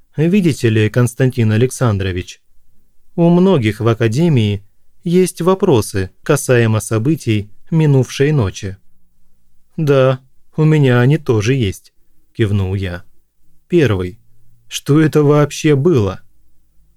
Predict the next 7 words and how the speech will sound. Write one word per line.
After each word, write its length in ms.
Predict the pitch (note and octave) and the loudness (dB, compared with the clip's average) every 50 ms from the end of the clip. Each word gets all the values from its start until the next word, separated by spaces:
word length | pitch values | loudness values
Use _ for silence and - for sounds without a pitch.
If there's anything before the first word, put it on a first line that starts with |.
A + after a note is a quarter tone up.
| - - | -20 -18
Всеволод 520 | - - - F3+ E3 D3 C#3 C3 B2+ - | -6 -2 -2 0 2 2 2 0 0 -2
Аркадьевич 720 | C3 A#2+ - - - B2+ C#3 C3+ D3+ D#3 D3+ D#3 - - | -2 -4 -2 -2 0 0 0 0 -2 -2 -2 -4 -4 -6
посмотрел 540 | - D#3+ - D#3+ E3 D#3+ - A#2 A#2 A#2+ A#2+ | -8 -6 -4 -2 -2 -2 0 0 0 2 2
на 80 | B2+ | 2
меня 280 | C3 C#3 C#3 B2+ A2 G#2 | 2 0 0 0 -2 -2
с 120 | - - | -4 -4
удивлением. 640 | A2+ G#2+ B2 C3+ C3+ A#2+ G2+ F#2+ F#2 F2+ F#2 F#2 F#2+ | -4 -2 -2 -2 0 -2 -4 -4 -6 -8 -10 -12 -14